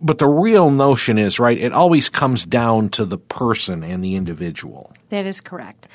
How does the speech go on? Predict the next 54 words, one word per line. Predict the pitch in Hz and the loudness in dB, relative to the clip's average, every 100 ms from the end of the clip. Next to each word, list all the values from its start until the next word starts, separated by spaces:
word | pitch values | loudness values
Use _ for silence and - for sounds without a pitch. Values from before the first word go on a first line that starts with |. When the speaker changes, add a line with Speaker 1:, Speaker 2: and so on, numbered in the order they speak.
| - - - | -20 -20 -14
Speaker 2:
And | 202 202 208 | -6 -4 -2
what, | 240 - | -4 -6
what | 214 226 | -8 -8
we | 220 208 | -6 -8
found | - 226 226 214 185 | -4 -4 -2 -2 -4
in, | 160 165 - | -8 -8 -12
in | 180 170 | -12 -12
another | 160 180 185 185 | -10 -8 -8 -10
thing | - 185 | -12 -10
that | 170 | -2
Speaker 1:
And | 160 | 2
that | 190 | 4
Speaker 2:
ha- | 220 | 2
Speaker 1:
includes, | - 214 185 | 4 4 4
uh, | 156 - 131 - - | 2 2 0 -4 -16
uh, | - | -14
let | - 98 123 131 | -12 -8 -4 0
me | 131 | 0
just | 110 - | 0 -2
be | 143 | 0
clear, | 151 101 110 _ - | 2 2 0 _ -14
okay, | - 110 131 | -6 -2 -2
so | - | -4
that | 95 | -4
we | 104 95 | -2 -2
are | 113 107 | 0 -2
a, | 98 - - | -4 -12 -12
you | 196 | -2
know, | 123 | 0
we | 127 | 2
are | 107 123 | 2 0
a | |
Catholic | 123 101 92 110 - - - - - | -2 -6 -4 -6 -8 -18 -20 -20 -8
program. | - 110 92 120 131 | -2 0 0 -2 -2
We're | |
coming | - 101 107 | -2 -2 -2
from | 113 | 0
a | |
Speaker 2:
Sure. | 107 | 0
Speaker 1:
Catholic | 233 101 113 104 | 2 0 0 -2
perspective. | 143 - 170 127 123 - - | -4 -4 -4 -6 -8 -14 -2
That | 147 | 2
also | 147 160 - 165 | 4 2 2 2
means | 135 127 127 - - - | 2 2 0 -2 -6 -2
the | 123 | 0
person | - 131 - 117 | 2 2 4 2
that's | 110 - | 2 2
in | 107 | 0
that | 101 95 | 0 -2
womb | 101 98 71 - | -2 -4 -6 -14
as | - - | -8 0
well. | 240 | 0
Speaker 2:
Absolutely. | - - 220 170 | 0 -6 -6 -6
Speaker 1:
So, | 147 - 151 | -4 -4 -4